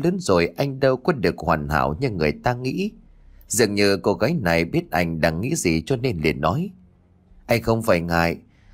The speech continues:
người ta có gì nói như vậy thôi. À, em quên mất tư sự giới thiệu, em tên là Tâm, năm nay hai mươi hai tuổi, ít hơn anh tận ba tuổi đấy." Đứng trước một cô gái táo bạo như vậy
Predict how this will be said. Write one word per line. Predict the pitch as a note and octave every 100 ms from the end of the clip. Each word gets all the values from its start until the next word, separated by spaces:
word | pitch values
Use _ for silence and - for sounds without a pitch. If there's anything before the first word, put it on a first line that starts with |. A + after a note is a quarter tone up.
| -
người | G#2+
ta | -
có | C#3+ D#3+
gì | F3 G#2 F2+
nói | F2 F#2 D#3+
như | C3
vậy | F#2+ E2 C#2
thôi. | A#2 C3 B2 - _ _ _
À, | - F#2
em | F2+ A#2+ A#2
quên | B2 A2+
mất | D3+ F3
tư | - B2+
sự | G2
giới | C#2+ D3 -
thiệu, | G2 E2
em | A2+ A#2+
tên | B2+ G2+
là | D2+
Tâm, | - - A#2+ A#2 - - - -
năm | G#2 G2+
nay | F#2+
hai | F2 G2+
mươi | G2 F2
hai | F2+ F#2 F2+
tuổi, | F#2+ D2+ D#2 C3 - - -
ít | C#3+ D#3+
hơn | C3 G#2+
anh | G#2 F2+
tận | F2 F2
ba | A2 -
tuổi | G2 C#2+
đấy." | C#2+ C#3+ F3 - _ _ _ _ _ _ _ _ -
Đứng | C#3 F3+
trước | G3+ A3
một | C#3+ G2+ G2 -
cô | D3+
gái | C3 E3 F3+
táo | D3+
bạo | E3 F2 D#2+
như | G#2+ C3+
vậy | E2+ D#2+ D2